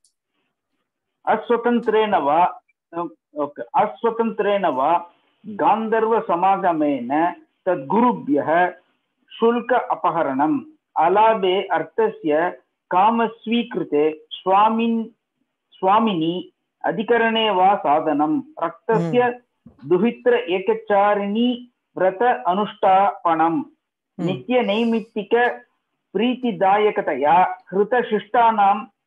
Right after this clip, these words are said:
Speaker 1: கம்ய தனானாம் சித்-, சித்ரைஹி உபாயைஹி உபஹரணம் அதததா லுப்த பிராயேன ச விக்ருஹ்ய ஆசனம். அது வரைக்கும் போருமா?
Speaker 2: ஆ, போறோம்.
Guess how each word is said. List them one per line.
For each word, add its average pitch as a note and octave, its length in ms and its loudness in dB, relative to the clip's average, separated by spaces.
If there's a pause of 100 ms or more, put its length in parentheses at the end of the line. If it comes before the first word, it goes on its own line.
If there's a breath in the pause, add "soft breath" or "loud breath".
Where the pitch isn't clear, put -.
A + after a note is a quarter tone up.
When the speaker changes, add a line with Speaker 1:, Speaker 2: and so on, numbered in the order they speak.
(200)
Speaker 1:
கம்ய G#3+ 420 0
தனானாம் F3+ 680 2 (180)
சித்-, F#3+ 300 -6 (420)
சித்ரைஹி A#3 640 0
உபாயைஹி G3+ 880 0
உபஹரணம் D#3+ 720 0 (840)
அதததா A3 600 2 (200)
லுப்த G3 440 0
பிராயேன F#3+ 720 0 (120)
ச A#3 180 0 (600)
விக்ருஹ்ய F#3 800 -2 (220)
ஆசனம். E3+ 600 0 (800)
அது D#3+ 80 -2
வரைக்கும் D3+ 200 -6
போருமா? E3 260 -2 (360)
Speaker 2:
ஆ, F#3+ 240 0
போறோம். F3+ 300 -4